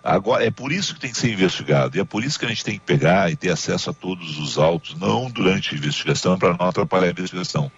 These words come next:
Tá? Se nós, a imprensa, quisermos investigar, e vários dos nossos colegas estão investigando tudo isso, tá? Nós temos que nos debruçar sobre isso e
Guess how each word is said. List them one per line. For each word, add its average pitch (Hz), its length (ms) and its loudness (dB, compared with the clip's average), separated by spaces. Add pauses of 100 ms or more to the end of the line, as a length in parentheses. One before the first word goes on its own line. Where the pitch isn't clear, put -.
(1080)
Tá? 69 320 2 (460)
Se 65 160 -2
nós, 71 340 4
a 67 60 0
imprensa, 69 360 0
quisermos 62 480 -10
investigar, 85 840 0
e - 100 -10 (640)
vários 160 500 2
dos - 280 -14
nossos - 340 -6
colegas 117 440 0
estão 127 200 -4
investigando 123 720 -2
tudo - 260 -12
isso, - 380 -2 (760)
tá? - 240 2 (440)
Nós 123 180 2
temos 78 220 2
que - 80 -6
nos 92 160 4
debruçar 101 580 2
sobre 117 320 -2
isso 95 420 -2
e 123 220 -6